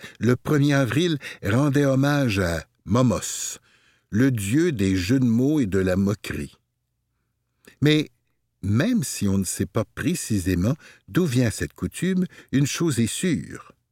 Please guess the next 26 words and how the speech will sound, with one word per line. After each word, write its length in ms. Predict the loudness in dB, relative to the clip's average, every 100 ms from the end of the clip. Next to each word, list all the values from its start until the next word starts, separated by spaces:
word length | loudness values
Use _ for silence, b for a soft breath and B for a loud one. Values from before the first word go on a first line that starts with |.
| _ _ _ _ _ _ -4
On 120 | -4
se 180 | -2 -4
joue 240 | -2 0
des 160 | 0 -2
tours 400 | -2 -2 0 -2
le 140 | -6
premier 340 | -4 0 2 2
avril 420 | 0 0 0 0
depuis 540 | 0 -2 -4 -4 -2
des 420 | -2 0 0 0 0
années. 380 | 0 -4 -10 _ _ _ _ _ _ _ _ _ B B B B -12
Des 280 | 0 2
blagues 320 | 2 2 2 2
originales 560 | 2 2 2 2 2
à 60 | 0
chaque 260 | 0 -2
année. 340 | -2 -4 -6 -10 B B 0
Tous 140 | 2
les 300 | 4 2 0
ans, 180 | 0 0 -4 B B
on 180 | 2 4
a 80 | 4
droit 320 | 2 2 0
à 160 | -2 0
des 140 | 0
blagues 380 | 0 0 -2